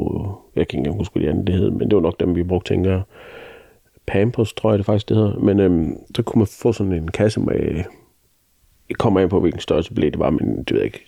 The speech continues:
tooghalvfjerds bleer, eller seksogtyve bleer, eller et eller andet skørt. Nu er det ved at være mange år siden, kan jeg godt høre. <laughs> Ja, altså, de er syv og ni, så det er nogle år siden, de har brugt bleer.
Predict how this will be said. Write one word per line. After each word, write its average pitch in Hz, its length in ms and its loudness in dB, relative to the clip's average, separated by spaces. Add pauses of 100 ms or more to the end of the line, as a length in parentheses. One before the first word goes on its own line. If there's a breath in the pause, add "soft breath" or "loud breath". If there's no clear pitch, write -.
tooghalvfjerds - 640 0
bleer, - 340 -2
eller - 240 -2
seksogtyve - 600 -4
bleer, 82 220 0
eller - 140 2
et 104 60 6
eller 92 140 4
andet 92 240 2
skørt. - 360 -2 (160)
Nu 110 140 2
er 107 40 4
det 101 100 4
ved 98 80 4
at 95 60 2
være 98 80 0
mange 92 240 2
år 92 80 2
siden, 95 200 -2
kan - 100 -2
jeg 98 60 0
godt - 140 0
høre. - 160 0 (180)
<laughs> - 80 2 (640 loud breath)
Ja, - 40 0
altså, 98 220 0
de 104 120 2
er 92 80 2
syv 104 240 0
og 98 80 2
ni, 98 160 2
så 101 120 -2
det 101 80 4
er 98 40 4
nogle 98 220 4
år 95 100 4
siden, 101 180 2
de 101 60 2
har 95 80 4
brugt 101 200 -2
bleer. 101 240 2